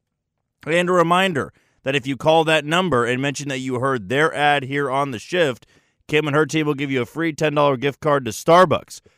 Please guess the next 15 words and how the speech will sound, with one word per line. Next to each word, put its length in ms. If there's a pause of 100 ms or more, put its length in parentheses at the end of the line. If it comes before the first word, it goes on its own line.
(240)
to 100
use 180
on 100
whatever 300
you 140
would 140
like, 240
coffee, 340
tea, 160
breakfast 400
items. 260
It's 140
your 180
ten 280
dollars. 500